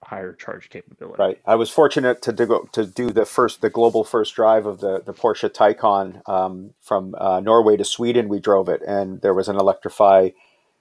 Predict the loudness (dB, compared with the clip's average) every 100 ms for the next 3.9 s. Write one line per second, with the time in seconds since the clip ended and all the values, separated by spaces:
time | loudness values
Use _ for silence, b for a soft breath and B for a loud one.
0 | -4 0 4 4 4 2 2 2 2 2
1 | 0 -4 -2 0 0 0 -4 2 2 0
2 | _ _ 0 0 0 -6 -6 -6 -4 -10
3 | -10 -6 -4 0 0 0 -8 -16